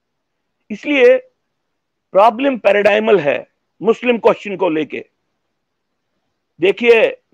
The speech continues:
अ, वाजपेयी जी के time पे ये एक postulate सामने आया, भाई पाकिस्तान क्यों, अम, ये वहां पे dictatorships क्यों हैं, वहां पे fundamentalization क्यों है?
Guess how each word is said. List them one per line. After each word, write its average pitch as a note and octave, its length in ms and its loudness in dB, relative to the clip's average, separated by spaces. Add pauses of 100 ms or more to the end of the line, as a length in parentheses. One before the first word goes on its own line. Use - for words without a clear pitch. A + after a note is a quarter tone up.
अ, D3 180 -6
वाजपेयी G3 520 0
जी G3+ 180 -6
के G#3 160 2
time G3 360 -4
पे G#3+ 220 2
ये G#3 360 4
एक A#3 180 2
postulate F#3+ 580 -2
सामने E3+ 420 -6
आया, D#3 400 -2 (480)
भाई A#3 220 2
पाकिस्तान B3 720 0
क्यों, D#4 280 0 (480)
अम, D3 600 -6 (800)
ये F3+ 260 0
वहां G3+ 220 2
पे A3+ 160 2
dictatorships A3+ 800 -6
क्यों F#3+ 240 -8
हैं, F3 100 -12 (600)
वहां G3+ 200 2
पे A3+ 120 4
fundamentalization A3+ 920 0
क्यों D#3+ 300 -8
है? F3 80 -10